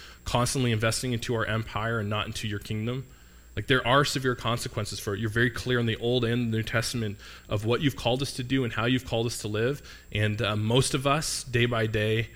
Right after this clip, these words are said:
uh, aren't living in light of that. And, and, uh, and, and therefore, there's consequences to it.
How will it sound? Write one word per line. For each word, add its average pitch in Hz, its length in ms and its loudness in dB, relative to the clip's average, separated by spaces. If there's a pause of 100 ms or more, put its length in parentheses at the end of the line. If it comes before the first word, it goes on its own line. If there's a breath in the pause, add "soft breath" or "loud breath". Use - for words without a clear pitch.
(320 loud breath)
uh, 90 280 -2
aren't 117 280 2
living 117 240 2
in 110 100 0
light 101 220 -2
of - 120 -8
that. 82 240 -8 (1400 loud breath)
And, 107 260 0
and, 101 240 -4
uh, 92 200 -2
and, 107 240 -6
and 110 100 -2
therefore, 113 300 0
there's 107 160 -2
consequences 117 720 -4
to 90 220 -6
it. - 100 -8